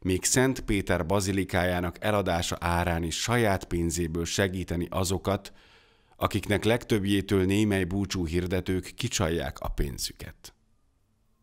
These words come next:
Hiába való a búcsú cédulák alapján bízni az üdvösségben,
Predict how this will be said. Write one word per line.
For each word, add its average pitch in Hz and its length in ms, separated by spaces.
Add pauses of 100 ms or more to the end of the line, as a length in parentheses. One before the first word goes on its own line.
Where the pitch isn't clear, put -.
(960)
Hiába 127 460
való 101 320
a 92 80
búcsú 113 360
cédulák 92 600
alapján 90 480
bízni 95 360
az 87 140
üdvösségben, 87 1000